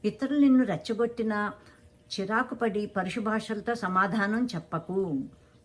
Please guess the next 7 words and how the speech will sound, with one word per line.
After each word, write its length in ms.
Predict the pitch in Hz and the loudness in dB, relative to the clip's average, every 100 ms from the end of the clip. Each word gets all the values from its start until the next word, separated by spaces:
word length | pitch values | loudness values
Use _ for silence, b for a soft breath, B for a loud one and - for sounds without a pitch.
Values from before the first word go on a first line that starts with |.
| _ - _ _ - _ _ _ _ _ _ _ - | _ -20 _ _ -20 _ _ _ _ _ _ _ -6
ఓర్పు 340 | 196 208 - | -4 -4 -2
వహించు. 960 | 233 180 175 175 165 196 208 175 147 - - - _ _ _ _ _ b b b b - | 0 0 -2 -6 -6 -4 -2 -2 -4 -8 -14 -20 _ _ _ _ _ b b b b -10
ద్వేషాన్ని 580 | 156 196 220 269 285 285 | -2 -2 0 2 6 6
దూరం 400 | 175 190 220 277 | 4 2 4 4
చేయగలిగేది 880 | 277 233 220 214 208 214 196 214 208 B B _ | 6 4 4 0 0 0 0 -4 -6 B B _
ప్రేమే 360 | 190 196 240 277 | -4 0 4 4
తప్ప 520 | 277 214 - 208 202 | 4 -2 0 -2 -2